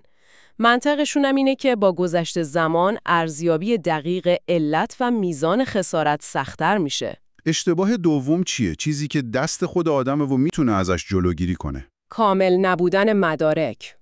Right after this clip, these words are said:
Speaker 1: موقع مراجعه به بیمه باید یه پکیج کامل همراهتون باشه. اصل کارت ماشین، اصل بیمه نامه بدنه و شخص ثالث و گواهینامه معتبر راننده‌ای که پشت فرمون بوده.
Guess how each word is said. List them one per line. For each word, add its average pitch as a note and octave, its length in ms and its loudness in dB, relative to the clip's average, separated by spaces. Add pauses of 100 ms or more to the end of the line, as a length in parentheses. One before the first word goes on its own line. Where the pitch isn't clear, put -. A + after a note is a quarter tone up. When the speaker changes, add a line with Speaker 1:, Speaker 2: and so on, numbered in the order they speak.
(180)
Speaker 1:
موقع G3+ 360 4
مراجعه E3+ 540 2
به D#3+ 180 0
بیمه D#3 440 2
باید E3+ 340 0
یه E3+ 160 0
پکیج D#3 420 -2
کامل D#3+ 460 0
همراهتون D3+ 720 -2
باشه. B2+ 360 -6 (600)
اصل D#3+ 300 0
کارت F3 340 0
ماشین، G#3 640 0 (160)
اصل D#3+ 320 -2
بیمه D3 280 -2
نامه D3 400 0
بدنه F#3 500 0
و E3+ 100 2
شخص E3 380 -4
ثالث D3+ 600 -2 (520)
و A3+ 260 4
گواهینامه D#3+ 720 0
معتبر E3 680 0
راننده‌ای D3+ 720 -2
که - 140 -2
پشت F3+ 340 -4
فرمون D#3 540 -2
بوده. - 340 -10